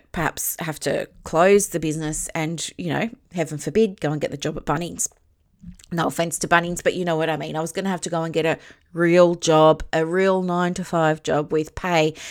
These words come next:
and superannuation and not worry about my tax being taken care of and all that sort of fun stuff. Anyway, I clicked on the link and I thought,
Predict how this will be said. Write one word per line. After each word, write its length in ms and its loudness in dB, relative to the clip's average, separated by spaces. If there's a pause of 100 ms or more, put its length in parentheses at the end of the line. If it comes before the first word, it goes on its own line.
(240)
and 220 0
superannuation 1160 2
and 340 0
not 200 0
worry 240 4
about 200 2
my 100 -4
tax 440 -2
being 200 -6
taken 360 -6
care 180 -4
of 140 -6
and 100 -6
all 120 -6
that 160 -4
sort 120 -8
of 80 -6
fun 240 -6
stuff. 380 -8 (1120)
Anyway, 300 8 (260)
I 60 2
clicked 280 2
on 80 2
the 80 0
link 400 0 (420)
and 280 -2
I 60 -4
thought, 340 0